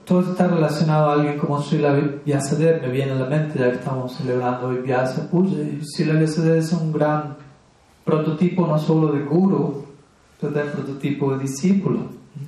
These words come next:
famoso, famosa escena de Srila Vyasadeva cuando Sukadeva Goswami sale del vientre de su madre, ¿no? Después de dieciséis años.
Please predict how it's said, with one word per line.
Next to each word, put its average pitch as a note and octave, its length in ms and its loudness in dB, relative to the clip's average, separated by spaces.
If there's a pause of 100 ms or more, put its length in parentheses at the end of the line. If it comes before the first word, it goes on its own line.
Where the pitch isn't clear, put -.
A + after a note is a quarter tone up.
famoso, C3 680 -2 (1000)
famosa D#3+ 420 2
escena D3 380 0
de C3 60 -2
Srila C#3 300 -2
Vyasadeva C3+ 480 -2 (840)
cuando C3+ 220 -6
Sukadeva C#3 460 0
Goswami C#3 800 -2 (260)
sale D3+ 420 0
del D3 160 0
vientre C#3+ 440 -2
de C3 60 -2
su - 160 -6
madre, B2+ 460 -2 (600)
¿no? D#3+ 200 -8 (640)
Después D3 300 0
de C#3 80 -2
dieciséis C#3 540 -2
años. A#2+ 380 -4